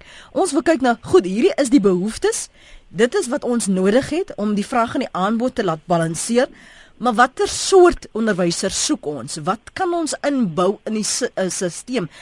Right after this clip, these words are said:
in die stelsel, om seker te maak hulle is goed gekwalifiseerd, hulle gaan nie na die tweede jaar uitval nie, al sit hulle met 'n beurs. Wat doen ons om hulle te behou? Professor Kobus Maree is 'n opvoedkundige sielkundige en, eh, 'n professor in die on-, departement opvoedkundige sielkunde by die fakulteit opvoedkunde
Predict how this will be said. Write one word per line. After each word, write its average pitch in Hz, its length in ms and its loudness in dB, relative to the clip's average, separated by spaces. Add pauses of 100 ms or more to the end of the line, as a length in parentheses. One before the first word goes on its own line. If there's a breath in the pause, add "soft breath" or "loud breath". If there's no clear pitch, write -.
in 214 100 -4
die 202 80 0
stelsel, 226 640 -2 (260 loud breath)
om 247 140 0
seker 381 380 2
te - 120 -2
maak 175 260 -2
hulle 151 120 -6
is 160 100 -8
goed - 180 0
gekwalifiseerd, 311 800 -2 (260 loud breath)
hulle 170 200 -4 (240)
gaan - 260 -6
nie 330 100 2
na 247 160 4
die 220 160 -4
tweede 294 240 2
jaar 208 240 0
uitval 277 360 -2
nie, 269 120 -2
al 202 80 -2
sit 226 220 -12
hulle 294 120 0
met 240 220 0
'n 208 60 0
beurs. 202 260 0 (300 loud breath)
Wat 202 320 -4
doen 254 260 2
ons 240 300 0
om 226 160 0
hulle 170 220 2
te 220 100 0
behou? 165 320 0
Professor 202 480 -2 (260 loud breath)
Kobus 330 300 0
Maree 185 500 2
is 190 180 -2
'n 190 160 0
opvoedkundige 262 580 -6
sielkundige 208 640 -2 (400 loud breath)
en, 202 300 2
eh, 185 140 2 (120)
'n 175 180 -2
professor 196 460 -2
in 185 100 0
die 190 140 0
on-, 190 220 -2
departement 180 500 -4
opvoedkundige 185 640 -6
sielkunde 190 420 -4
by 165 60 -4
die 156 140 -8
fakulteit 165 460 -8
opvoedkunde 202 580 -4